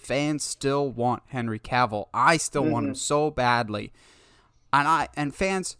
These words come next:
Speaker 1: are kind of thinking, since they're saying this is a reboot, I don't think they should have ever said the word reboot for this. I think that's a,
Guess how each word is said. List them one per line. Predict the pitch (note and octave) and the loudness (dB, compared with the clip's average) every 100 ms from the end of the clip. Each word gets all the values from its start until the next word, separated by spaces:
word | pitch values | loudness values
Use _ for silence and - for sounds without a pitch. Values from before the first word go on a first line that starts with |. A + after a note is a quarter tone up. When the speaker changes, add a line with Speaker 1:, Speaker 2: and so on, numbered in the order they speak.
| - | -8
Speaker 1:
are | C#3+ | -8
kind | - F3 | -4 -4
of | C#3 | -6
thinking, | - E3 D3 C#3 - - - | -6 -6 -4 -6 -8 -18 -12
since | - E3 - | -8 -6 -4
they're | C3+ | -4
saying | C3 C#3 B2+ A#2 | -4 -4 -2 -2
this | A#2 A#2+ | -4 -6
is | A#2+ A2 | -6 -4
a | G2+ | -4
reboot, | G#2 G#3+ C#3 B2+ - | -4 -2 0 -2 -2
I | C3 | -2
don't | B2+ A#2 | -4 -6
think | A#2 | -10
they | G#2+ | -10
should | - | -10
have | G2+ - _ - | -14 -14 _ 2
ever | F3+ F#3 | 4 4
said | - E3 | -2 -4
the | C#3 | -2
word | C3+ | -2
reboot | A#2 A#2+ G#2+ A2 - | -2 -2 -2 -4 -6
for | - G#2+ | -8 -4
this. | G#2+ A2 - - - | -2 -2 -4 -6 -6
I | A#2+ | -6
think | B2+ A#2+ | -4 -4
that's | A#2+ | -4
a, | - | -6